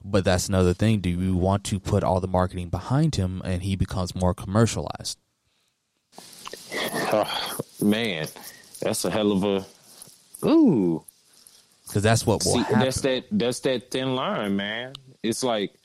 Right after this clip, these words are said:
Speaker 2: what do you want as an artist?
Speaker 1: That's the thing. And so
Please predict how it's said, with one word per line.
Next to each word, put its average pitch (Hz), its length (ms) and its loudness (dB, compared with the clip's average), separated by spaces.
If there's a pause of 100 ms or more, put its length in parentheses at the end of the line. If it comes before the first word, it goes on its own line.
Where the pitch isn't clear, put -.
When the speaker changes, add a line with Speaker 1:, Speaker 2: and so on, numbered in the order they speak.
(220)
Speaker 2:
what 107 380 4
do 123 80 0
you 117 160 6
want 110 260 2
as 104 120 -2
an 95 60 -2
artist? 120 580 -4 (160)
Speaker 1:
That's 101 240 -6
the - 80 -12
thing. 110 280 0 (920)
And 92 180 -4
so 95 500 4